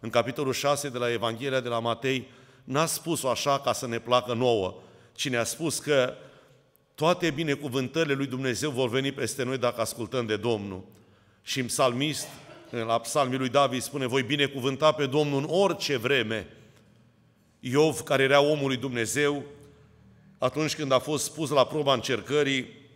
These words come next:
când Dumnezeu i-a luat totul, avere, copii, casă, situația lui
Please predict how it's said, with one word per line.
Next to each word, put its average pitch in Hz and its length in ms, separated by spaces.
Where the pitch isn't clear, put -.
când 135 260
Dumnezeu 139 360
i-a 151 120
luat 147 180
totul, 156 680
avere, 143 680
copii, 135 720
casă, 135 600
situația 135 600
lui 127 360